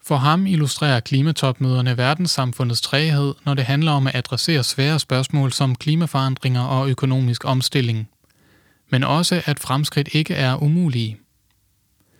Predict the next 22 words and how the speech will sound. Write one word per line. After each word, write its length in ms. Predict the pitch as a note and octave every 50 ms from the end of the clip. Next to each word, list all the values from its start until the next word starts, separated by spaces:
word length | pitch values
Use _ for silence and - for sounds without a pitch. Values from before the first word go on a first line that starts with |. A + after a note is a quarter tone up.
| _ _ _ _ _ _ _ _ _ _ _ _ _ _ -
"En 140 | E3+ D#3 D3+
gang 220 | D#3+ E3 F#3 G3
imellem 280 | F3+ D#3 D3+ C#3+ C3+ D3
opstår 380 | C#3+ C3 C3+ - - - C#3
der 100 | B2+ B2
bare 220 | A2+ - A2+ A2+ A#2
momentum," 560 | B2 B2 A#2+ A#2+ A#2+ B2 C3 - D3 C3 A#2+
siger 220 | - - B2+ A#2
han, 280 | A2 A2 A2+ A2 G#2+ G#2+ _ _ - _ _ _ _
"og 160 | - - B2
ting, 260 | - - E3 E3+ D#3+ C#3
som 160 | - B2 A#2
i 40 | A2+
mange 300 | G#2+ G#2+ A#2 C3 E3 D#3+
år 140 | C#3+ B2+
virkede 420 | A#2+ C3+ C3 B2+ B2 C3 B2 - -
urealistiske, 800 | E3 F3 - C3 A#2+ A#2+ C3 D#3 D#3 - - C#3+ - - D3 C#3
bliver 220 | C3 - D#3+ D3+ D3+
lige 200 | D3+ E3 F#3 F#3
pludselig 420 | - - C3+ A#2+ - C3+ B2+ A2+
vedtaget 480 | A#2+ A#2+ C3 C3 - - C3+ B2+ C3 C3+
alligevel. 540 | C3+ C3+ C#3 D#3+ F3 D#3+ D3 A#2 A2 A2+